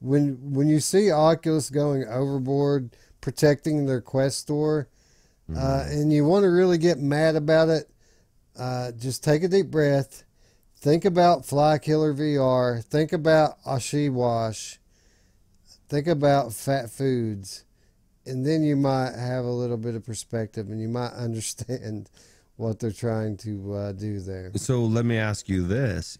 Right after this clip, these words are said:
Speaker 2: If tomorrow you see Quest Store has Ashi Wash on it,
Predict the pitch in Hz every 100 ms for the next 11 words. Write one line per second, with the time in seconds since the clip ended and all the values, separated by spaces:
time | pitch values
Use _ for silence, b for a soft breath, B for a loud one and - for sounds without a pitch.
0 | _ 98 101 95 - - - - - 101
1 | 95 101 131 104 82 80 76 76 - -
2 | 92 92 - 95 92 87 - 98 101 -
3 | - _ - - 90 82 90 85 82 -
4 | - 85 - 98 90 82 92 101 - -
5 | 73 65 50